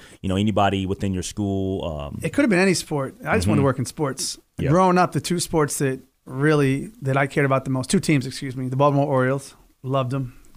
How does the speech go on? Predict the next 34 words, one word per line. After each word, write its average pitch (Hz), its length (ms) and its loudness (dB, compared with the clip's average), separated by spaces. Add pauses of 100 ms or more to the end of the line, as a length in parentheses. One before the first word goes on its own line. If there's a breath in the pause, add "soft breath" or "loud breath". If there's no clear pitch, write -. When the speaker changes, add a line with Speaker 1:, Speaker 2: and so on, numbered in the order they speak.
(120)
Speaker 2:
Uh, 135 260 -10
you 135 80 -8
know, 131 80 -10
went 131 280 -6
to 147 80 -4
a 131 60 -2
million 131 220 -2
games, 160 440 2 (580 soft breath)
worked 143 360 0 (200)
at 139 320 -8 (200)
Camden 139 340 2
Yards 139 400 0
and 123 160 2
Memorial 127 340 2
Stadium 143 320 -2
in 127 60 -4
concession 160 420 -4
stands, 139 720 -2
Speaker 1:
Hmm. - 120 -12
Speaker 2:
um, 127 400 -8 (600 soft breath)
and 143 640 -2
Maryland 147 420 4
basketball. 123 500 -4 (160)
So 131 220 -8
if, 123 180 -12
if 127 200 -10
I 156 100 0
could, 143 140 -2
if, 135 480 -6
if 131 120 -10
you 156 160 2
asked 151 240 2
a 127 120 -4
twelve-year-old 139 800 2